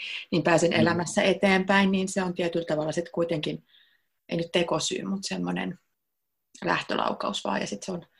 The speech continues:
Speaker 1: matka itseen. Ja mä mietin tässä, kun siis pidän hirvittävästi kirjoistasi ja olen, olen tota, jotenkin tää sun maailma on, on hirvittävän kiehtova, ja se, että miten, miten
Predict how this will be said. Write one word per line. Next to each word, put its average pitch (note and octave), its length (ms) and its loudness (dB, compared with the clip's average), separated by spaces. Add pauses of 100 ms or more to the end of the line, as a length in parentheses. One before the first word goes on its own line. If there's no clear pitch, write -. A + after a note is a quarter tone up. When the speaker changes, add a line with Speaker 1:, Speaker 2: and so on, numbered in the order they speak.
(720)
Speaker 1:
matka A3 320 6
itseen. A3 500 6
Ja F3 260 2
mä G3+ 200 2 (140)
mietin B3 320 8
tässä, F#3+ 260 4
kun E3+ 320 -2 (100)
siis - 260 -4
pidän F3+ 240 6
hirvittävästi E3+ 580 -2
kirjoistasi A#3+ 720 0
ja - 380 2
olen, D#3+ 480 -2 (1200)
olen F#3 220 6
tota, D#3+ 380 2 (220)
jotenkin F3+ 340 2
tää E3 200 2
sun E3+ 320 -4
maailma E3+ 400 4
on, D#3+ 160 -2 (1900)
on D#3 280 0 (340)
hirvittävän E3+ 640 4
kiehtova, F3 840 6
ja D3+ 260 4
se, F3+ 240 4
että E3+ 280 2
miten, E3 420 2
miten E3+ 420 2